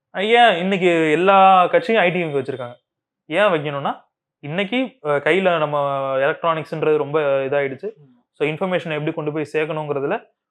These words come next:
Speaker 1: ஒரு ஒரு கட்சியும் முனைப்பா இருக்காங்க அப்படின்றது காட்டுது இல்லையா? So அந்த அப்டேஷனா இருக்கணும்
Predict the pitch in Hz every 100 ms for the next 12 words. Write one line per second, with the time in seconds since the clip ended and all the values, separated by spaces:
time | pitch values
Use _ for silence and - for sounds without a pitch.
0 | _ 139 147 147 147 135 175 151 151 156
1 | 156 143 139 139 127 135 143 143 139 135
2 | 135 143 135 - 151 135 147 - 147 185
3 | 156 151 151 151